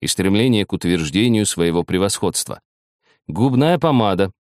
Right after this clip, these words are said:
Подстригание ногтей и внешнее сходство жертв сюда вовсе не вписываются. Как и то, что, с одной стороны, как в случае с Рикки Барбарой Витт, он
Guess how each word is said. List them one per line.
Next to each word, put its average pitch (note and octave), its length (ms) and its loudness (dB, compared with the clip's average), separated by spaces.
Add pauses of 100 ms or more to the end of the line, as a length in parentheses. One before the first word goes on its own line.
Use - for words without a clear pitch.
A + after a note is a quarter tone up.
(160)
Подстригание B2+ 680 2
ногтей C3 560 2
и A2+ 120 2
внешнее A2+ 500 2
сходство A2 480 0
жертв B2+ 400 -2
сюда F#2+ 300 0
вовсе F2 360 -2
не A2 100 0
вписываются. - 640 -6 (460)
Как A#2 240 0
и A#2 100 2
то, C#3+ 200 2
что, G#2+ 180 -2
с - 120 0
одной A#2 320 2
стороны, E2+ 480 0
как D#2+ 200 -2
в - 40 -8
случае E2 560 -2
с - 160 -4
Рикки F#2+ 320 -2
Барбарой D2+ 480 -2
Витт, A#2 400 -4 (540)
он D3+ 240 0